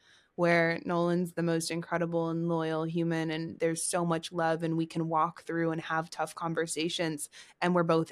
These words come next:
in it, you know, we've committed as a team, you know, that's our intention, is to be a team in every single situation that we have. So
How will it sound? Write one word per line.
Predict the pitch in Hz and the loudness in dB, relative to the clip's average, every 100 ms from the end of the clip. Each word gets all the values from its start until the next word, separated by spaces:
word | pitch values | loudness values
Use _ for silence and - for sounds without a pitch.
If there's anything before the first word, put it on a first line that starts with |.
| 170 | -2
in | 170 | 0
it, | 90 - _ _ _ - | -2 -6 _ _ _ -2
you | 180 | 2
know, | 175 160 160 165 160 - | 4 4 4 2 0 -2
we've | 170 165 165 160 - _ _ | 2 4 4 0 -14 _ _
committed | - 180 175 170 170 165 165 165 - _ _ _ | -4 2 4 6 6 6 4 2 -4 _ _ _
as | 170 160 | -2 0
a | |
team, | 160 - 175 - 117 - | 0 0 0 -2 -6 -8
you | - 175 | 0 2
know, | 170 170 | 4 4
that's | 170 165 | 4 4
our | 170 165 | 4 4
intention, | 165 165 160 170 165 165 | 2 0 0 0 2 0
is | 160 160 | 0 -2
to | 170 | -4
be | 165 170 | 0 4
a | 170 | 4
team | 165 170 160 | 2 -2 -2
in | 160 | 0
every | 165 170 170 | -2 -2 -2
single | 165 170 175 165 185 202 | -4 -4 -2 -2 -2 -4
situation | 185 - - 175 165 180 | -6 -4 -2 -2 0 -2
that | 104 | -2
we | 165 | -4
have. | - 220 185 | 0 2 2
So | 165 165 165 | 2 4 4